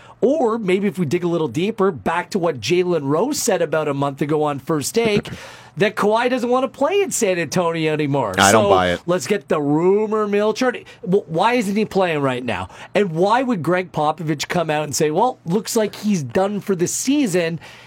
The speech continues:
Speaker 1: even if the window was open just a little bit, that he can return in a couple weeks?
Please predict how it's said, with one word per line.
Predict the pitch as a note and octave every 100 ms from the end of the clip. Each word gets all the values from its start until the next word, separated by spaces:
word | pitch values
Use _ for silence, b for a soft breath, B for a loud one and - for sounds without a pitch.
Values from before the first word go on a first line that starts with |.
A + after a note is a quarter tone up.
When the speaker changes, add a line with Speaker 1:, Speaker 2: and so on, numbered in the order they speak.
| B -
Speaker 1:
even | B3+ C#4 C4
if | B3+
the | A#3+
window | F#3+ G3+ G#3+ G#3+
was | F3+ C#3+
open | F3 F#3 E3+
just | D3+ E3
a |
little | D3+ E3+ G3
bit, | F3 E3+
that | F3
he | F3
can | F3 G3
return | F3+ F3+ A3 A3
in | A3+
a | A3+
couple | B3 B3+ C4+
weeks? | D#4 G4 F#4 -